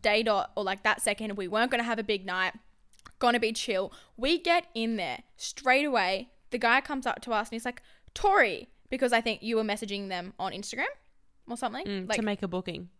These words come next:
Speaker 1: yeah, to make a booking. They take us to this seat and they're like, "Cocktails, drinks, free drinks." I'm like, "Oh, like, we're mainly here for dinner." But again, the, it's starting to get really loud.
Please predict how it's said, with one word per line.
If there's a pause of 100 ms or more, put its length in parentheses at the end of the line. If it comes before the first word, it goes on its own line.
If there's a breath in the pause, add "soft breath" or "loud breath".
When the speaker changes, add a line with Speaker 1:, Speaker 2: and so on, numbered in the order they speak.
(160)
Speaker 1:
yeah,
to
make
a
booking. (480 loud breath)
They
take
us
to
this
seat (100)
and
they're
like, (380)
"Cocktails,
drinks,
free
drinks."
I'm
like,
"Oh,
like, (300 soft breath)
we're
mainly
here
for
dinner."
But
again,
the,
it's
starting
to
get
really
loud.